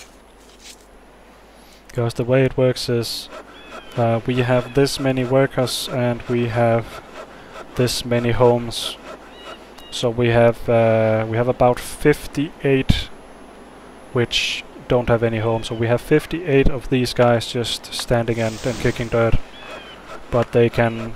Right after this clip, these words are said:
they can become soldiers. That's no problem. We just need to not make any residences while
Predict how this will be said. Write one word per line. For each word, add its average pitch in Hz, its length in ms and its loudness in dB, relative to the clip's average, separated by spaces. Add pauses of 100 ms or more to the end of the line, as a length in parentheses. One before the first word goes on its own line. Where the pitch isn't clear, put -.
they 123 100 2
can 120 140 2
become 113 260 -2
soldiers. 117 680 -2
That's - 260 -4
no 117 100 -4
problem. 110 380 -2 (4000)
We 127 80 -2
just 131 260 -2
need 135 260 -2
to 120 420 -2 (160)
not 127 380 2
make 120 360 0
any 123 200 0
residences 117 760 0
while 117 520 6